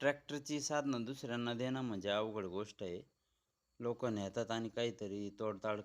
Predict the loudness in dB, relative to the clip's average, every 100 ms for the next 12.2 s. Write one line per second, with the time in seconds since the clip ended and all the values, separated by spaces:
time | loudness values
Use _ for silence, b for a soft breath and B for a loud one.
0 | -4 -4 -4 -6 -10 -10 -8 -10 _ _
1 | _ _ _ _ _ _ -8 -2 0 4
2 | 4 2 -2 -4 -2 0 0 0 0 -2
3 | -2 -4 -6 -2 -4 -4 -8 -8 -6 0
4 | 2 2 0 -2 0 0 2 0 -2 -10
5 | -12 -18 _ _ _ _ _ 0 0 2
6 | 2 2 0 0 0 0 2 0 0 4
7 | 4 4 2 -2 -8 -8 -12 -6 6 10
8 | 12 12 12 12 12 8 8 8 6 8
9 | 8 8 6 6 8 8 8 2 -2 -2
10 | -6 -18 -20 -20 -20 -12 -8 -2 -2 0
11 | 0 0 2 4 6 6 6 6 6 4
12 | 2 0